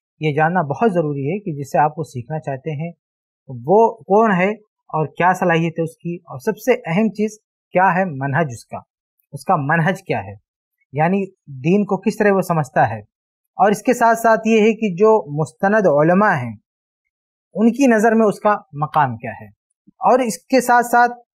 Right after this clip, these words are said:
उसकी अहलियत क्या है, यानी क्या वो बाकायदा आलिम है, क्या वो इस फील्ड का है। वरना आज ये भी मुसीबत है ना कि बहुत सारे लोग जो इस फील्ड के नहीं हैं, जो कुरान और हदीस के इल्म में महारत नहीं रखते हैं,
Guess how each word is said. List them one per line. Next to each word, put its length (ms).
उसकी 300
अहलियत 480
क्या 140
है, 160
यानी 180
क्या 180
वो 140
बाकायदा 460
आलिम 360
है, 160
क्या 100
वो 120
इस 240
फील्ड 280
का 120
है। 180
वरना 280
आज 220
ये 80
भी 100
मुसीबत 400
है 60
ना 80
कि 580
बहुत 320
सारे 220
लोग 340
जो 160
इस 240
फील्ड 220
के 140
नहीं 260
हैं, 140
जो 100
कुरान 360
और 140
हदीस 300
के 180
इल्म 160
में 140
महारत 420
नहीं 140
रखते 240
हैं, 100